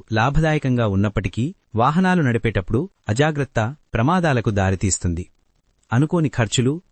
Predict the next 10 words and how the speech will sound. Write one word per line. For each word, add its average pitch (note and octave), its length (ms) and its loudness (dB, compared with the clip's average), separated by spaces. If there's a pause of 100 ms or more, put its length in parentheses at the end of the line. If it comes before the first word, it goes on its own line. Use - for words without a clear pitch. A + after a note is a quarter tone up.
(100)
లేదా G#2 300 2 (320)
వస్తువులు F#3 420 0
పోగొట్టుకునే A2 540 0
అవకాశం G#2+ 480 0
ఉంది. E2 240 -2 (540)
మీరు A2 280 2 (360)
ఈరోజు C3+ 400 2 (240)
ప్రయాణాలు D3+ 500 0
చేసే A#2 220 2
ముందు G2 280 2